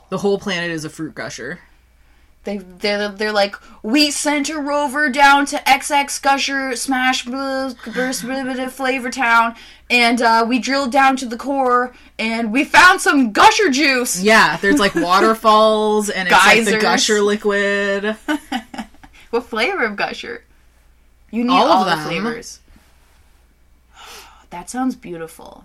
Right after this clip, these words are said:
Speaker 1: Yeah.
Speaker 2: But, you know, the gusher liquid's very viscous. It's real syrupy.
Speaker 1: It is.
Speaker 2: I need, like,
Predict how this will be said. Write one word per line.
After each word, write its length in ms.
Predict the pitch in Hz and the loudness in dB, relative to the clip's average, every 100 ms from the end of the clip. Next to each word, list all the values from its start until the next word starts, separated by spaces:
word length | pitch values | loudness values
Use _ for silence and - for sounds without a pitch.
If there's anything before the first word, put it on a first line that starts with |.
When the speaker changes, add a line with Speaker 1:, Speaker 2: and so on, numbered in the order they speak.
| _ 139 | _ -20
Speaker 1:
Yeah. 600 | 156 160 196 156 147 160 _ - _ _ _ - | -12 -6 -4 -4 -8 -12 _ -20 _ _ _ -16
Speaker 2:
But, 120 | 233 | -12
you 100 | 240 | -6
know, 200 | 240 233 226 | -4 -4 -6
the 100 | 214 | -4
gusher 360 | 208 247 311 | -2 -2 -4
liquid's 360 | 311 311 349 226 | -10 -10 -10 -10
very 240 | 208 202 | -10 -10
viscous. 800 | 165 160 165 - - - - - _ _ _ _ _ _ _ - _ _ _ _ _ _ _ _ _ _ | -10 -12 -12 -14 -18 -18 -20 -20 _ _ _ _ _ _ _ -20 _ _ _ _ _ _ _ _ _ _
It's 100 | - | -12
real 180 | 220 214 | -8 -8
syrupy. 800 | - - 185 170 165 - 190 - _ _ - _ _ _ _ _ - | -10 -10 -8 -8 -10 -18 -20 -20 _ _ -20 _ _ _ _ _ -10
Speaker 1:
It 120 | 269 | -6
is. 320 | 185 185 - _ _ _ _ | -6 -8 -14 _ _ _ _
Speaker 2:
I 120 | 185 | -6
need, 220 | 220 247 247 | -4 -4 -4
like, 280 | 269 262 | -4 -6